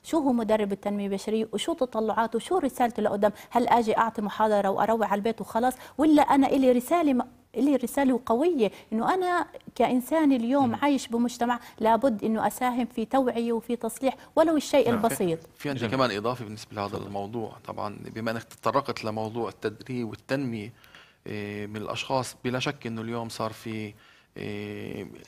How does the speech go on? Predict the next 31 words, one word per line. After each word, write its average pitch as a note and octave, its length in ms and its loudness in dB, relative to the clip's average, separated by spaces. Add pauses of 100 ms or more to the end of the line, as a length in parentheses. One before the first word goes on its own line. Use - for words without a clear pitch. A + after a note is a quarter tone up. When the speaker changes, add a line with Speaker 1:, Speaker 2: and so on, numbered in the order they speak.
(240)
Speaker 3:
صوت C#3 260 0
الشارع B2 500 4
اللي، G#2 260 -8
Speaker 2:
مم. G#2 60 -8
Speaker 3:
اللي G#2 140 -4
يسمع A2 260 -6
Speaker 1:
مم. G#2+ 60 -4
Speaker 3:
بمثل A2 280 -8
هذا A2+ 180 -6
المكان، C#3 460 -4 (280)
ولكن C3 200 -4
مهم D3+ 180 -4
جدًا C3+ 240 -6
ننتبه A#2+ 480 -6
مع A2 140 -2
مين، B2 360 -4
مين C#3+ 160 0
الشخص - 320 -4
اللي G#2 100 -6
بده G#2+ 120 -10
يكون، G2 260 -14 (200)
لأنه E3 120 -2
مش - 160 -6
أي D#3+ 120 0
شخص - 400 -6 (420)
ملائم C3+ 600 -2
إنه A#2 160 -8
يكون C3 240 -6
في C3 120 -6
مجال A2 240 -4
التدريب. G#2+ 380 -8